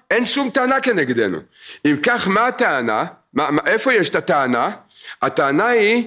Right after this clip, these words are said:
שאנחנו לא משתדלים לחפש איך להגיע לזה. בזה שרבנו אמר, "האש שלי תוקד", עד ביאת המשיח, רבנו גילה לנו סוד גדול מאוד.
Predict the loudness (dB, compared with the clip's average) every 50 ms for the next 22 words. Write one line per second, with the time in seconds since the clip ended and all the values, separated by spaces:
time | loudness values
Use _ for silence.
0 | -6 -6 -4 -2 -2 0 2 2 2 4 4 2 2 2 0 0 2 4 4 4
1 | 4 2 2 0 -2 -2 0 0 0 0 0 2 2 2 2 2 2 2 2 0
2 | 0 -2 -4 -8 -12 _ _ _ _ -20 -16 -12 -12 -8 -4 -2 0 2 2 2
3 | 2 2 2 2 2 2 2 2 2 2 2 2 2 2 2 2 2 2 2 2
4 | 2 2 2 0 0 2 0 0 2 2 2 2 2 2 0 0 -2 -6 -14 _
5 | -20 -20 -20 -16 -8 -2 -2 0 0 0 0 0 0 0 0 0 0 0 2 2
6 | 0 0 0 0 0 0 0 0 2 2 2 2 2 2 2 2 2 2 0 0
7 | 0 0 0 0 2 0 2 2 2 2 0 0 -2